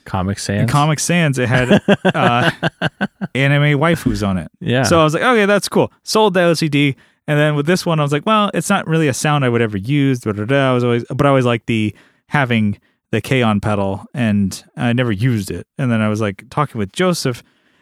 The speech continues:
Speaker 2: at Like My Pedals, uh, about, I'm like, "Oh, no, you know, do you think you could ever, like,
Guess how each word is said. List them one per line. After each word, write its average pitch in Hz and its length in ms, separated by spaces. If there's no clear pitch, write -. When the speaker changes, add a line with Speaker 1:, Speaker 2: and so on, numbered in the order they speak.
Speaker 2:
at 123 80
Like 120 160
My 104 80
Pedals, 151 580
uh, 107 520
about, 110 340
I'm 117 100
like, 120 160
"Oh, 190 160
no, 175 180
you 156 160
know, 139 80
do 127 120
you 147 40
think 190 180
you 165 80
could 160 160
ever, 147 220
like, 113 360